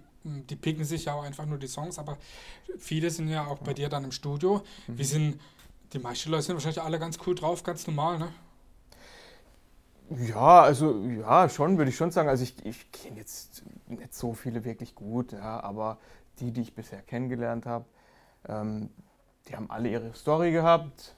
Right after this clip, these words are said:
Speaker 2: ja,
Speaker 1: Klar.
Speaker 2: die haben alle ihre Eigenheiten natürlich. Ähm, ich mein, Künstler sind so, ja, ich kenn das. Ähm, aber, äh, bisher hab ich eigentlich keine wirklich schlechten Erfahrungen gemacht. Ich, ich versuche auch immer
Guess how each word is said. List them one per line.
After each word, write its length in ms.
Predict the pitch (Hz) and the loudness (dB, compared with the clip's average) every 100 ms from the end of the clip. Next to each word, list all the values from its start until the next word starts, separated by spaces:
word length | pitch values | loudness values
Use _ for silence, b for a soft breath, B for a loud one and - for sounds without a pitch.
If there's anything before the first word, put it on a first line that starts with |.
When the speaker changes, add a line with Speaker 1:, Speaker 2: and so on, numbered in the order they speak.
| - | -8
Speaker 2:
ja, 400 | 123 143 160 135 117 117 | -2 2 2 2 0 -2
Speaker 1:
Klar. 200 | 117 120 | -4 -2
Speaker 2:
die 80 | 131 | 0
haben 120 | 131 | 2
alle 160 | 120 | 2
ihre 200 | 123 120 | 2 2
Eigenheiten 480 | 101 151 160 160 151 | 4 4 4 2 2
natürlich. 640 | 151 131 156 151 156 151 101 | 0 0 0 0 0 -4 -2
Ähm, 500 | 120 131 127 85 123 | 0 0 -2 -4 -4
ich 80 | |
mein, 180 | 139 143 | -2 -2
Künstler 300 | 156 143 139 | -2 -4 -4
sind 220 | 127 160 | -2 -2
so, 280 | 175 175 170 - - | -2 -2 -2 -6 -8
ja, 140 | 131 | -6
ich 140 | 131 | -6
kenn 200 | - 135 | -4 -2
das. 280 | 160 180 - B B B B - | -2 -4 -6 B B B B 0
Ähm, 600 | 139 143 143 147 147 - | 4 6 4 2 0 0
aber, 460 | 123 120 120 123 95 | 0 4 4 4 0
äh, 380 | 101 92 - - | -6 -8 -10 -10
bisher 300 | 120 - - | -12 -12 -14
hab 80 | 110 | -14
ich 100 | - | -14
eigentlich 280 | 104 101 | -16 -18
keine 300 | - 107 104 107 | -20 -20 -18 -18
wirklich 300 | 113 120 - - - | -18 -20 -20 -20 -20
schlechten 320 | - - - | -18 -18 -14
Erfahrungen 640 | 107 - 95 101 120 123 123 | -14 -14 -14 -10 -8 -8 -8
gemacht. 420 | - 120 120 - - 117 | -8 -8 -10 -12 -18 -18
Ich, 180 | - | -16
ich 160 | 123 - | -16 -14
versuche 320 | - 127 131 | -12 -8 -2
auch 60 | 139 | 0
immer 340 | 127 135 123 | 0 -2 -6